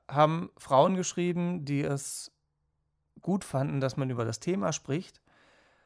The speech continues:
Männer haben jetzt irgendwie weniger ihren Senf dazu abgegeben, ähm, was ich ein bisschen schade finde. Es kamen auch ein paar, es kamen aber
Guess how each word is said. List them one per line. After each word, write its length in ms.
Männer 340
haben 140
jetzt 260
irgendwie 360
weniger 320
ihren 200
Senf 260
dazu 300
abgegeben, 560
ähm, 520
was 200
ich 120
ein 80
bisschen 220
schade 280
finde. 300
Es 160
kamen 260
auch 200
ein 100
paar, 320
es 120
kamen 260
aber 440